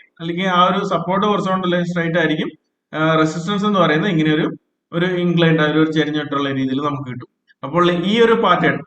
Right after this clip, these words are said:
ഇവിടെയും theoretically പറയുന്നത് സപ്പോർട്ടിന് താഴേക്ക് ബ്രേക്ക് ഡൗൺ തരാനാണ് സാധ്യത എന്ന് പറഞ്ഞാലും രണ്ട് സൈഡിലോട്ട്, ഏത് സൈഡിലോട്ട് വേണമെങ്കിലും ഇതിന് ബ്രേക്ക് തരാം. അതുകൊണ്ടാണ് ഇതിനെ ബൈലാറ്ററൽ പാറ്റേൺ എന്ന് പ്രത്യേകം വിളിക്കുന്നത്. അപ്പോൾ ഇതൊക്കെയാണ് ഓരോ, ആ, ഓരോ വേരിയേഷൻസ്.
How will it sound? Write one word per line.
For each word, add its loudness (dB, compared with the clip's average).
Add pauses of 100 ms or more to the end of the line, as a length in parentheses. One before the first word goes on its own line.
ഇവിടെയും 0
theoretically -2
പറയുന്നത് 0
സപ്പോർട്ടിന് -2
താഴേക്ക് 2
ബ്രേക്ക് 0
ഡൗൺ -2
തരാനാണ് 0
സാധ്യത -2 (160)
എന്ന് 0
പറഞ്ഞാലും -4 (500)
രണ്ട് 4
സൈഡിലോട്ട്, 4
ഏത് 4
സൈഡിലോട്ട് 2
വേണമെങ്കിലും 0 (380)
ഇതിന് 0
ബ്രേക്ക് 0
തരാം. -2 (200)
അതുകൊണ്ടാണ് 2
ഇതിനെ 2
ബൈലാറ്ററൽ 2
പാറ്റേൺ 0
എന്ന് -2
പ്രത്യേകം -2
വിളിക്കുന്നത്. -2 (340)
അപ്പോൾ 0
ഇതൊക്കെയാണ് 2 (320)
ഓരോ, 4 (260)
ആ, 6 (180)
ഓരോ 4 (120)
വേരിയേഷൻസ്. 2